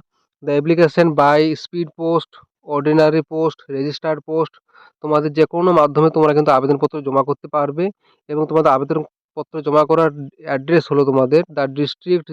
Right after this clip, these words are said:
judge cum district recruitment committee of পূর্ব বর্ধমান, জাজশিপ কোর্ট কম্পাউন্ড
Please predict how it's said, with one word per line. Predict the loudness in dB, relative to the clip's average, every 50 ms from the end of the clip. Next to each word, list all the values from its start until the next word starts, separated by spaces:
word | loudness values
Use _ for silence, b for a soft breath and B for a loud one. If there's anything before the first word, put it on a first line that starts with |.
| -4 0
judge | 2 2 2 2 0 -4 -10 -20 _ _ b b b b b b _ _
cum | -2 -2 0 0 0 -2 -2
district | -4 -6 -6 _ _ -10 -10 -8 -8 -8
recruitment | -10 -10 -10 -12 -8 -2 0 0 2 0 0 -4
committee | -4 -4 -4 -4 -4 -6 -8 -8
of | -8 -8 -8
পূর্ব | -10 -8 -8 -4 -2 0
বর্ধমান, | 0 0 0 -2 0 0 0 0 0 -4 -6 _ _ _ _ _ _ _
জাজশিপ | -6 -4 -4 -4 -4 -6 -6 -6 -6 -6 _ _ -4
কোর্ট | -4 -2 -2 -4 _ -10
কম্পাউন্ড | -8 -8 -8 -6 -4 -4 -2 -2 -2